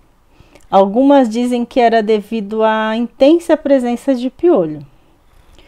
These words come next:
inclusive na corte. Os, os volumes das roupas perdiam a noção de espaço, tanto que os palácios e salões tiveram suas por-, seus portais mais alargados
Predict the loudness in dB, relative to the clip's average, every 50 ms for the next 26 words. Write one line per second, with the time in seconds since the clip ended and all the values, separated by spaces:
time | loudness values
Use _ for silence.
0 | _ _ _ _ -6 -4 -4 -4 -2 -2 -2 0 -2 -2 -4 -4 -4 -2 -2 -2
1 | -4 -4 -6 -6 -6 -6 -8 -12 -18 -20 -20 -20 -20 _ _ _ _ _ -20 -20
2 | -20 -20 -20 -20 _ _ -2 0 0 2 2 2 2 0 0 -2 -2 0 2 2
3 | 2 2 2 2 4 4 4 2 0 -4 -2 2 2 2 2 2 -2 0 2 2
4 | 2 0 -2 -6 -8 -8 -8 -10 -18 -16 _ -2 0 0 0 0 0 0 2 4
5 | 4 4 4 4 2 2 0 0 0 2 2 2 0 -4 -8 -2 -2 -2 -2 -2
6 | -8 -18 -20 -20 -20 -20 _ _ _ _ _ _ _ _ _ -2 2 2 4 4
7 | 2 0 -4 -8 -6 -4 -4 -4 -4 -4 -2 0 2 2 4 4 4 4 2 0
8 | -4 -12 -14 -12 -8 -10 -10 -8 -4 -4 -2 -2 -2 -2 -2 -4 -4 -6 -10 -16
9 | -20 -20 _ _ -20 _ _ _ _ -10 -6 -4 -2 2 2 2 2 0 -2 -6
10 | -6 -4 -2 0 0 -2 -4 -8 -6 -6 -6 -6 -6 -8 -8 -8 -8 -8 -8 -6
11 | -6 -6 -4 -2 0 0 0 0 -2 -4 -4 -2 -2 0 -2 -2 -6 -8 _ _
12 | _ _ _ _ _ -6 -2 0 2 2 4 2 2 2 2 2 4 4 4 2
13 | -2 -8 -20 -20 -14